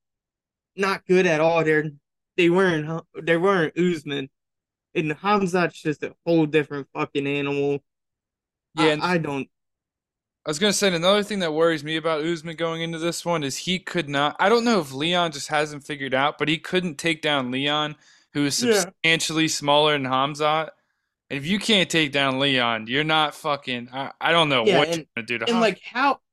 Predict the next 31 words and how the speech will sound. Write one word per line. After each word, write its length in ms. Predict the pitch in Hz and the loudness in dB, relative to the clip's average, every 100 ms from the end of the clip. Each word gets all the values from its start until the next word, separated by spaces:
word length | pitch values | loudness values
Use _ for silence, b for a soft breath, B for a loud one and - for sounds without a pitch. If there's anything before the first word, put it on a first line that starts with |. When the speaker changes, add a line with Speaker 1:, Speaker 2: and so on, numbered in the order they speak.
| - | -6
Speaker 1:
how 200 | 226 240 | -6 -4
would 280 | 233 202 190 | -4 -4 -6
Hamzat 500 | 196 202 185 156 143 | -8 -6 -6 -8 -6
win? 280 | 160 180 147 _ _ _ _ _ _ _ _ _ _ _ _ _ _ _ _ _ | -6 -6 -8 _ _ _ _ _ _ _ _ _ _ _ _ _ _ _ _ _
Speaker 2:
Uh, 180 | 139 139 - 143 - | -6 -6 -8 -16 -8
see, 240 | - 190 180 | 0 4 4
that's 220 | 175 - | 4 0
the 60 | 170 | -4
thing, 260 | 180 165 | -2 -2
too. 260 | - 196 156 | -2 2 2
I 140 | 139 | 2
think 240 | 170 170 123 | 0 -6 -2
Hamzat 560 | 147 180 143 143 139 | 0 0 0 -2 -2
can 180 | 139 127 | -6 -6
win 160 | 135 135 | -4 -2
about 320 | 127 127 131 | 2 2 2
any 200 | 139 123 | 0 0
way. 380 | 131 139 113 - - | 4 4 2 -4 -4
I 100 | 135 | -2
don't, 180 | 156 131 | -2 -2
I'm 180 | 135 175 | -4 -4
trying 320 | - 165 233 | 0 4 4
Speaker 1:
I, 40 | 233 | 2
Speaker 2:
to 40 | - | -4
Speaker 1:
I 280 | - 240 247 | -4 0 2
don't 220 | 233 220 | 2 2
know. 340 | 269 247 160 | 2 2 0
<laughs> 20 | |
I, 220 | 175 233 - | 0 0 0
I 540 | 285 277 262 262 262 370 - | 0 2 0 0 -2 -4 -4
see, 320 | 240 214 180 | -6 -4 -6